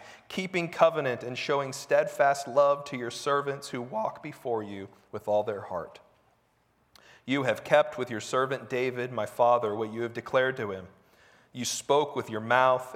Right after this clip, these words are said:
and with your hand have fulfilled it this day. Now therefore, O Lord, God of Israel, keep for your servant David, my father, what you have promised him, saying, 'You shall not lack a man to sit before me on the throne of Israel.'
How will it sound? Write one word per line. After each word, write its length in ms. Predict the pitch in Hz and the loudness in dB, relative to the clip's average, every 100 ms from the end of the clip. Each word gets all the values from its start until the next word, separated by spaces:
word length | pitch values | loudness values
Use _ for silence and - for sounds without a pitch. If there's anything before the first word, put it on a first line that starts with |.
| - | -12
and 100 | 107 | -10
with 160 | 107 | -8
your 120 | 107 90 | -8 -4
hand 420 | - 123 120 117 | -4 -2 -4 -2
have 240 | 104 98 | -2 -2
fulfilled 460 | 107 - 135 131 135 | -6 -6 0 0 -2
it 140 | - | -6
this 200 | 131 - | -10 -10
day. 320 | - 95 78 - _ _ _ _ _ _ _ _ | -8 -8 -8 -16 _ _ _ _ _ _ _ _
Now 180 | 127 135 | 4 6
therefore, 580 | 131 139 143 127 117 113 | 6 4 4 4 4 4
O 160 | 120 | 2
Lord, 540 | 123 120 123 117 110 - | 2 0 2 2 -2 -2
God 280 | 110 117 120 | 2 4 2
of 100 | 123 | -2
Israel, 540 | 113 110 104 101 92 - - - | -6 -6 -8 -8 -8 -16 -20 -12
keep 300 | 156 170 - | -10 -10 -6
for 180 | 151 | -2
your 140 | 135 113 | -2 -4
servant 580 | - 139 139 139 127 117 | -4 -4 -4 -6 -8 -6
David, 480 | 127 127 110 98 - | -4 -4 -6 -10 -6
my 120 | 98 | -6
father, 560 | 98 110 110 104 85 76 - _ - | -2 0 0 0 -6 -14 -20 _ -4
what 140 | 110 | -2
you 120 | 120 | 0
have 160 | 139 139 | -2 2
promised 460 | 151 151 127 - | 2 2 0 -6
him, 160 | 113 76 - _ _ _ | -12 -14 -20 _ _ _
saying, 400 | - 147 131 120 | -2 0 0 -2
'You 160 | 117 170 | -6 -6
shall 220 | 170 147 | 0 0
not 340 | 135 143 - 139 | 4 4 2 4
lack 300 | 135 143 143 | 4 4 0
a 60 | |
man 340 | 127 120 120 135 | -2 -2 -2 -4
to 80 | |
sit 320 | - - 143 135 | -6 -4 -4 -6
before 340 | 123 131 131 | -4 0 0
me 140 | 139 | 0
on 160 | 123 120 | -4 -4
the 60 | 107 | -4
throne 260 | 113 113 | -4 -4
of 140 | 104 123 | -4 -6
Israel.' 480 | 127 104 101 87 | -6 -8 -10 -10